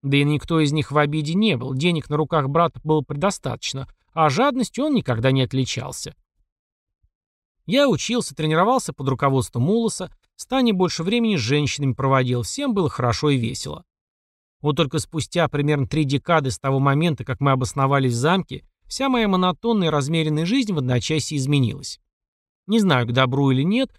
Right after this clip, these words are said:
но мысли бывают материальными. Вот ломал ж голову, как выкроить время, чтобы до Николаса добраться и учителей своих не обидеть. А тут, словно провидение дало нам шанс воплотить наши со Станей мечты в реальность, а начиналось все так.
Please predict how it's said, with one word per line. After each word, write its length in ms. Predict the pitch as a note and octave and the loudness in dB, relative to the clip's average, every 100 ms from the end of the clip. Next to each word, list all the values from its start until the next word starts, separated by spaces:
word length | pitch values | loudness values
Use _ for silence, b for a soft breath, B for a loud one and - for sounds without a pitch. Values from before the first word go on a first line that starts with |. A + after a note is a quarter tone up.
| b _ | b _
но 140 | A3+ C4+ | -4 0
мысли 300 | A#3 - D#3+ | 0 0 2
бывают 340 | D3 C#3+ B2+ | 2 2 0
материальными. 640 | C3+ - D3+ A#3 B3 G3+ D3 | -2 0 2 2 2 2 0
Вот 200 | E3 C#3 | 0 2
ломал 320 | C#3 A#3 C#4 | 2 2 0
ж 100 | C#3+ | 0
голову, 340 | D#3 D#3 B2+ | 2 4 2
как 220 | - C3 | 0 0
выкроить 420 | C#3 D3 C3+ B2 A#2 | 2 2 2 0 0
время, 300 | D3 G#3+ D#3+ | 0 0 0
чтобы 260 | - C3 | -2 0
до 140 | B2+ D3 | 2 2
Николаса 460 | C#3 - C3 - | 0 -2 -6 -2
добраться 560 | C3 B2 B2 A#2 - - _ _ | -2 0 0 -2 -8 -14 _ _
и 80 | D#3+ | -2
учителей 460 | E3 - - F3 A2 | -2 -2 -2 0 0
своих 380 | - B2+ A#2 - | -2 -2 -2 -2
не 120 | C3+ | 0
обидеть. 360 | B2 A#2+ A#2+ | 0 -4 -2
А 100 | F#3+ | -2
тут, 200 | A3 D#4 - _ _ - | -2 -4 -8 _ _ -8
словно 300 | G#3 G#3+ G3 | 0 0 0
провидение 580 | G3 G#3 F#3+ E3 B2+ | 0 2 2 2 2
дало 220 | B2 C3 C3 | 2 2 2
нам 180 | C3 | 0
шанс 360 | B2 G#3 B3+ - | 0 -2 -2 -2
воплотить 480 | D3 C3+ B2 F#3+ - | -4 -2 -2 -4 -4
наши 260 | D3 - | -4 -2
со 160 | B2 C3+ | -4 -6
Станей 340 | - C#3+ C#3+ | -2 0 0
мечты 320 | D3 C#3+ - D3+ | 0 -2 -4 -2
в 60 | |
реальность, 500 | F#3+ G#3+ A#2+ B2+ - _ _ - | 2 2 0 -4 -12 _ _ -6
а 160 | C4+ D4 | 0 0
начиналось 540 | G3 D3 C3 C3+ B2+ | 0 0 0 0 -2
все 200 | - D3+ | -4 -6
так. 260 | - C3 | -4 -10